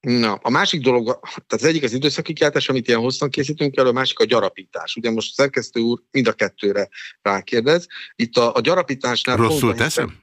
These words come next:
Speaker 1: Nagyon jól teszi, mert ezzel végül is a múzeumunk két alapfeladatát, a közzétételt és a gyűjtést is szóba hozhatjuk.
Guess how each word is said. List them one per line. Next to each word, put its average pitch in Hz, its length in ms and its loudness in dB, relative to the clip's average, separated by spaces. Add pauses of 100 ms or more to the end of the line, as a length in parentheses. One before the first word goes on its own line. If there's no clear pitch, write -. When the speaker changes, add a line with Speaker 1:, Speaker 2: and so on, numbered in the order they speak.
Speaker 1:
Nagyon 135 440 0
jól 92 180 -4
teszi, 151 440 -4 (200)
mert 117 140 2
ezzel 117 200 0
végül 123 160 0
is 113 120 -4
a 123 40 0
múzeumunk 113 760 0
két 113 240 2
alapfeladatát, 98 760 -2
a 95 40 -6
közzétételt 131 680 0
és 110 120 -2
a 120 40 -4
gyűjtést 104 520 -2
is - 260 -2
szóba 95 220 -2
hozhatjuk. 175 560 -4